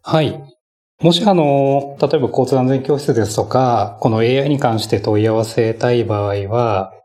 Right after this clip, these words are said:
Speaker 2: 弊社の方で電話番号とメールアドレスを用意してますので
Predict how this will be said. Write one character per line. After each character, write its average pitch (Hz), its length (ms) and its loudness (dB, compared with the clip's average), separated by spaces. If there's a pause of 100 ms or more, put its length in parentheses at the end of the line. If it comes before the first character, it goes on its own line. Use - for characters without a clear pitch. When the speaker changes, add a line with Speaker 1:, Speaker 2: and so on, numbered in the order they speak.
(300)
Speaker 2:
弊 180 140 2
社 185 100 2
の 160 100 2
方 139 120 2
で 107 100 2
電 110 140 0
話 120 140 0
番 139 280 2
号 110 220 0
と 107 160 -2
メ 104 160 0
ー - 40 -2
ル 120 120 0
ア - 20 0
ド 120 160 2
レ 113 80 0
ス 107 160 -4
を 98 60 0
用 98 180 0
意 95 40 -4
し - 100 -6
て 123 80 -6
ま 131 100 0
す 107 160 -6
の 95 140 0
で 101 500 0